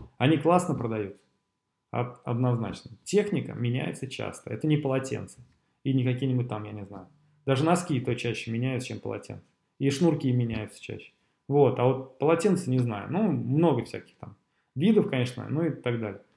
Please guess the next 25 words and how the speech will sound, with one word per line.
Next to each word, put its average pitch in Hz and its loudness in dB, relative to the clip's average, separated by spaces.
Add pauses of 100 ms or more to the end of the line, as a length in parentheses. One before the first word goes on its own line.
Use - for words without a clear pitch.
(180)
Вот 170 2
техника. 110 -2 (560)
Чем 143 -2
она 113 -2
хороша? 110 -8 (760)
Она 120 -4
хороша 127 -2
тем, 135 -6
что 127 -8
просто, 120 -2
а, 110 -8
она 117 -2
часто 127 -2
меняется. 107 -4 (300)
Ну 139 2
вот 165 6
сколько 180 -2
мы 160 2
ни 160 2
пытались, 175 -2
не 139 -2
поймали 175 0
мы 104 -6
нормальную 135 -4
модель. 110 -6